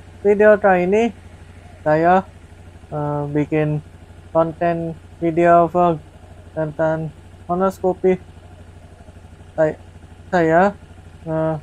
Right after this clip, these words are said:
nggak bisa bikin konten kemarin karena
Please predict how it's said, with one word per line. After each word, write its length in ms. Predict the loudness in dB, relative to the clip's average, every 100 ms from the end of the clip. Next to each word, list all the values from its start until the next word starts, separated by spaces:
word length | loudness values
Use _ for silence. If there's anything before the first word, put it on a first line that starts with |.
| -10 -4
nggak 160 | -2
bisa 480 | 0 -2 0 0 -2 -12 -20 -20 -16 -6
bikin 400 | -4 -4 -6 -6 -6
konten 560 | -6 -4 -2 -2 -4 -10 -8
kemarin 480 | -2 0 0 -2 -6 -12 -20 -20 -20 -20 -20 -20 -10
karena 480 | -6 -2 0 0 -2